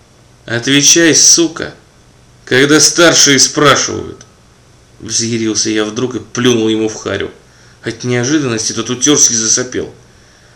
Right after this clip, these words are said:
И будто оправдываясь, протянул с акцентом:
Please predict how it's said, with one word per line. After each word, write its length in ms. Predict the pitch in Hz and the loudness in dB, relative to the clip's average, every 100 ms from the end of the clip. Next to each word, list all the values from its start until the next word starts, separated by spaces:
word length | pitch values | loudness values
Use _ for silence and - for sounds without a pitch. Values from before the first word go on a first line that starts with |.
| _ | _
И 60 | - | -10
будто 520 | 120 143 - 131 117 - - _ _ _ _ - - _ _ - - | -2 -4 0 0 0 -8 -20 _ _ _ _ -20 -20 _ _ -20 -18
оправдываясь, 960 | - - 123 151 151 117 104 101 - - - _ _ _ _ | -16 -8 -2 0 0 -6 -10 -12 -14 -16 -20 _ _ _ _
протянул 480 | - 113 - 135 120 | -8 -4 -2 -2 -2
с 80 | 107 | -4
акцентом: 520 | 107 - - - - | -6 -6 -8 -8 -18